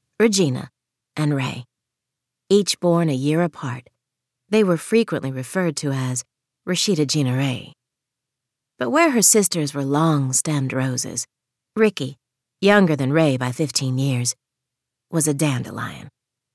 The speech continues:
A bloom that looked like a flower but was really a weed, born to erupt into fluff, floating wherever the wind blew.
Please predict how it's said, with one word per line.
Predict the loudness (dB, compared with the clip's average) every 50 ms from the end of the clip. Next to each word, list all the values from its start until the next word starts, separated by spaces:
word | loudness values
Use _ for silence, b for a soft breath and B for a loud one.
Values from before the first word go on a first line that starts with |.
| _ _ _ _ _ _ _ -2
A | 0 0 4
bloom | 6 6 6 8 8 8 6
that | 6 4 2 0
looked | 0 4 4 4 4 2 -2 -2
like | 0 0 0 -2 -4
a | -10
flower | -4 -2 0 0 2 2 0 0
but | 0 0 0
was | 2 0 2
really | 2 2 2 2 2 0 -2
a | -4 -2
weed, | -2 -2 -2 -2 -4 -6 -8 _ _ _ _ _ _ _ _ _ _ _ _ _ 2
born | 4 4 6 4 4
to | 2 0
erupt | -2 0 2 2 2 2 2 0 _ -6 -6
into | -4 -4 -6 -6
fluff, | -8 -8 -2 -2 0 0 -2 -6 -10 -18 -20 _ _ _ _ _ _ _ _ _ _ _ _ _ _ _
floating | -10 -6 -6 -4 -4 -2 0 2
wherever | 2 2 2 0 0 -2 -2 -2
the | -2 -2
wind | 0 0 -2 -4 -6
blew. | -6 -6 -4 -4 -6